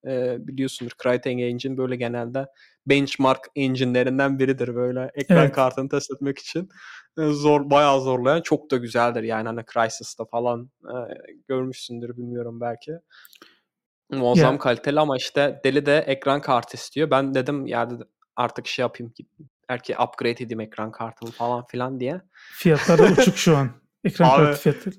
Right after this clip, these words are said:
Speaker 1: abi ben böyle bir şey hayatımda görmedim. Yani hani işte şeye bak, şey planlıyordum. Ee, neydi? R X altı bin yedi yüz X T diye, e,
Speaker 2: Eyvah.
Speaker 1: bir ekran kartı.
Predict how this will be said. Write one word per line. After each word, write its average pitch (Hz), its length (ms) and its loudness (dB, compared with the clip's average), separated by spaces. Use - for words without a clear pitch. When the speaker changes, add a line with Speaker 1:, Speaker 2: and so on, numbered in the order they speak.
Speaker 1:
abi 139 400 2
ben 127 240 0
böyle 127 200 2
bir 135 60 -2
şey 139 260 0
hayatımda 131 600 0
görmedim. 135 600 -2
Yani 120 300 0
hani 123 300 -4
işte - 180 -6
şeye 143 280 2
bak, 127 140 2
şey - 240 -14
planlıyordum. 117 680 -6
Ee, 113 380 0
neydi? 120 420 -6
R 127 40 -6
X - 260 -12
altı 123 340 2
bin 123 120 -2
yedi 120 200 -2
yüz 127 200 -4
X 127 240 -8
T 123 220 -2
diye, 151 380 -2
e, 165 80 4
Speaker 2:
Eyvah. 113 360 2
Speaker 1:
bir 135 120 0
ekran 127 320 -2
kartı. 131 560 -2